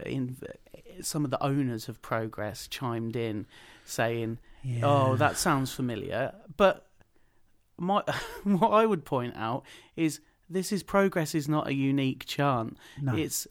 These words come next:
Speaker 1: it's a pl-, it's a take on This Is Awesome.
Speaker 2: Yeah.
Speaker 1: That
Speaker 2: They
Speaker 1: you,
Speaker 2: don't own that.
Speaker 1: you don't own that.
Speaker 2: No.
Speaker 1: And also, there is a chant which, where people say, "This is wrestling."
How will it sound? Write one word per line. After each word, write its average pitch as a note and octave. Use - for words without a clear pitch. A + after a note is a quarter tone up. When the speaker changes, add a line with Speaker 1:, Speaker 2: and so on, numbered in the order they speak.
Speaker 1:
it's C#3+
a D3
pl-, -
it's -
a C3+
take D#3+
on C3
This C3+
Is B2
Awesome. C#3+
Speaker 2:
Yeah. C3
Speaker 1:
That E3
Speaker 2:
They D3+
Speaker 1:
you, F3
Speaker 2:
don't E3
own C#3
that. G2+
Speaker 1:
you E3+
don't E3+
own E3
that. D2
Speaker 2:
No. G#2
Speaker 1:
And D#3+
also, E3+
there D3+
is C#3+
a C#3
chant C3+
which, -
where C3
people C3
say, B2+
"This B2+
is B2+
wrestling." C3+